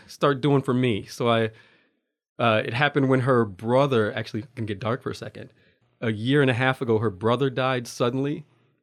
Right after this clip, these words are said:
like, down in Sitka, and he was fifty-one. And I was like, "My gosh, I've spent a lot of time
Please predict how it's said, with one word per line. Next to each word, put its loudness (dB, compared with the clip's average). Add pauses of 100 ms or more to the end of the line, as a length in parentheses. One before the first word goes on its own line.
like, -4
down 0
in -2
Sitka, -4 (500)
and 2
he -4
was -4
fifty-one. 0 (460)
And 0
I 0
was -4
like, -6
"My -8
gosh, -2
I've -4
spent -4
a -4
lot 0
of -6
time -2